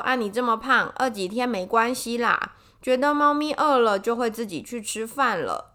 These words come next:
主人没有想到的是，猫咪就是那种可能饿死自己的奇怪生物，也没有意识到猫咪是不太能饿肚子的生物，所以到后来演变成脂肪肝、黄疸，住院了好久。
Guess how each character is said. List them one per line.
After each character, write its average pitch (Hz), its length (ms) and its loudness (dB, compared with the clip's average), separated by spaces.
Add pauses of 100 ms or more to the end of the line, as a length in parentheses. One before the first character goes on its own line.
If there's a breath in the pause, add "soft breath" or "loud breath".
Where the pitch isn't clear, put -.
主 180 180 -10
人 180 180 -2
没 202 180 -6
有 226 160 -2
想 170 300 -6
到 240 180 0
的 214 160 0
是， 233 260 -4 (300 loud breath)
猫 240 160 0
咪 247 180 -2
就 247 160 2
是 247 120 0
那 240 200 0
种 175 240 -2
可 170 140 -12
能 160 140 -4
饿 240 180 4
死 156 220 -8
自 214 180 -10
己 165 220 -8
的 151 100 -2
奇 165 220 -8
怪 214 260 2
生 196 320 -2
物， 220 300 0 (260 loud breath)
也 208 160 -4
没 233 160 0
有 294 160 0
意 294 180 -2
识 277 240 -6
到 254 280 2
猫 240 180 -2
咪 240 180 0
是 247 160 -6
不 185 220 -8
太 269 260 -4
能 180 200 -4
饿 214 180 2
肚 202 240 -6
子 175 160 -14
的 156 180 -4
生 170 320 -4
物， 185 300 -4 (260 soft breath)
所 202 240 -2
以 190 60 0
到 214 240 4
后 233 240 0
来 180 240 2
演 160 180 -4
变 202 300 -6
成 170 260 -6
脂 151 240 -12
肪 165 320 -6
肝、 208 320 -4
黄 185 380 -2
疸， 208 140 -2 (160)
住 247 200 -6
院 247 160 -2
了 190 140 -2
好 165 400 -8
久。 - 180 -4